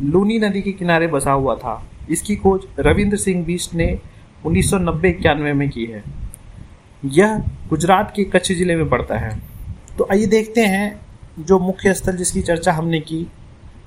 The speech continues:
वो नक्शे पे कहाँ-कहाँ बसा हुआ है। आप इस नक्शे को अगर ध्यान से देखें तो आपको सारे मुख्य स्थल इसमें नज़र आएंगे। तो आप देख सकते हैं इसका ज़्यादा पार्ट जो है वो पाकिस्तान में पड़ता है।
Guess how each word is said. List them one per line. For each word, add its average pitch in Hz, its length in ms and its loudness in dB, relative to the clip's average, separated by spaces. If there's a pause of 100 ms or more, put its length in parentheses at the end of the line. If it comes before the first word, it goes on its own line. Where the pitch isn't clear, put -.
वो 180 80 2
नक्शे 185 380 2
पे 220 240 0 (260)
कहाँ-कहाँ 170 500 2
बसा 127 240 2
हुआ 113 300 0
है। 107 140 -8 (180)
आप 143 180 4
इस 156 180 -2
नक्शे 165 280 0
को 175 120 -2
अगर 170 140 4
ध्यान 156 280 0
से 165 140 -2
देखें 156 360 -4 (760)
तो 151 60 4
आपको 156 280 2
सारे 170 440 0 (220)
मुख्य 180 400 2
स्थल 180 240 2
इसमें 175 260 0
नज़र 147 260 2
आएंगे। 110 340 0
तो - 880 -6
आप 147 160 2
देख 208 160 6
सकते 208 300 -4
हैं 196 300 2
इसका 190 260 0
ज़्यादा 165 500 2 (880)
पार्ट 170 240 4
जो 180 140 0
है 170 120 2
वो 175 140 -2
पाकिस्तान 165 600 0
में 170 140 0
पड़ता 110 420 0
है। - 100 -8